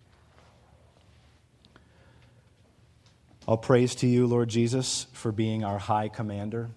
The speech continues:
in chief. Lord, help us. Would you please keep us from any of those errors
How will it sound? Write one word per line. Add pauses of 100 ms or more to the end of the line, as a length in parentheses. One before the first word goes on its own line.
(140)
in
chief. (3250)
Lord,
help
us. (100)
Would
you
please
keep
us
from
any
of
those
errors